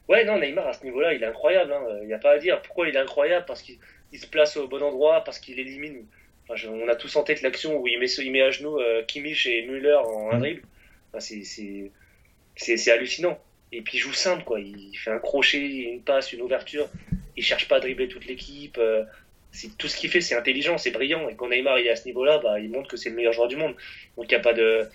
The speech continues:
Speaker 1: il y a pas de souci à ce niveau-là. C'est pour ça que le P S G met, a mis autant d'argent, euh, dans, dans ce joueur. Donc, ouais, ouais, ouais, ouais. Il, on l'attend évidemment au tournant. Et puis, tu l'as dit, sa complicité avec Mbappé, elle est hallucinante. Ils, les deux se trouvent les yeux fermés.
Speaker 2: Mm.
Speaker 1: Parce qu'on parle de Neymar, mais on peut aussi parler d'Mbappé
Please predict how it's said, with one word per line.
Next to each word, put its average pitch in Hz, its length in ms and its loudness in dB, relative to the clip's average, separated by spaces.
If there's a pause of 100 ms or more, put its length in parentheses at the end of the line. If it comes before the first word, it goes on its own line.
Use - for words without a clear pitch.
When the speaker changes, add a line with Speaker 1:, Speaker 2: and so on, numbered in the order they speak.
(300)
Speaker 1:
il - 40 -2
y - 20 0
a 117 40 -2
pas - 100 0
de - 60 -6
souci - 260 -4
à 131 60 2
ce - 80 -12
niveau-là. 139 240 2
C'est - 140 -6
pour 147 120 -14
ça 147 140 0
que - 80 -6
le 117 60 -4
P 120 100 0
S 117 120 2
G 139 100 -4
met, 117 120 -2
a 107 140 0
mis 113 100 -6
autant 120 220 -4
d'argent, 123 420 2
euh, 104 220 2 (640)
dans, 107 160 0
dans 107 200 -2
ce 135 120 -2
joueur. 147 300 4 (840)
Donc, 131 180 -2
ouais, 190 180 6
ouais, 151 140 6
ouais, 151 200 4
ouais. 143 300 2
Il, 107 400 -12 (260)
on 113 240 -6
l'attend 143 280 4
évidemment 131 380 0
au 135 40 -4
tournant. 151 320 -4
Et 147 60 -4
puis, 120 160 -14
tu - 140 -8
l'as 143 100 10
dit, 180 140 0
sa 143 120 -6
complicité - 480 -8
avec 123 160 -6
Mbappé, 117 280 0
elle 117 100 -2
est 104 60 -2
hallucinante. 110 480 -6
Ils, 113 80 -16 (100)
les 131 100 0
deux 135 140 -2
se 147 60 -4
trouvent 123 160 -8
les 113 140 0
yeux 113 60 0
fermés. 147 300 2 (140)
Speaker 2:
Mm. 113 100 2 (460)
Speaker 1:
Parce 127 100 6
qu'on 139 220 6
parle 123 160 8
de 123 80 2
Neymar, 131 400 8
mais 113 80 -6
on 110 60 -8
peut 120 100 -2
aussi 110 180 -12
parler - 220 -8
d'Mbappé 113 520 4